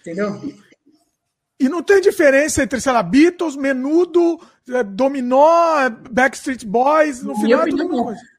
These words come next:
Speaker 1: O Beatles teve tanto, o Beatles tanto não deu certo que acabou, né? Tipo, eles tentaram mudar, não deu certo e acabar, acabou.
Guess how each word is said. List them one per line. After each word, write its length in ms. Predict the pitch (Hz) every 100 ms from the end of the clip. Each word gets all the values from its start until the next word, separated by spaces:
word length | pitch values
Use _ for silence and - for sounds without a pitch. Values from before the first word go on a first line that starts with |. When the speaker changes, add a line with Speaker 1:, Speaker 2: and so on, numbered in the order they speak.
| -
Speaker 1:
O 120 | 285
Beatles 340 | 262 359 427 -
teve 240 | 311 302
tanto, 260 | 208 320 302
o 100 | 277
Beatles 360 | 294 370 311
tanto 240 | - 330 330
não 200 | 311 285
deu 120 | 269
certo 360 | 240 240 240 247
que 80 |
acabou, 480 | 320 415 453 269 185
né? 320 | 160 190 220 -
Tipo, 260 | - 190 190
eles 140 | 196
tentaram 380 | 240 220 247 277
mudar, 600 | 254 233 196 240 277 220
não 160 | 240
deu 140 | 285 294
certo 400 | - 226 220 226
e 40 |
acabar, 500 | 349 494 494 233 190
acabou. 500 | - 277 285 254 -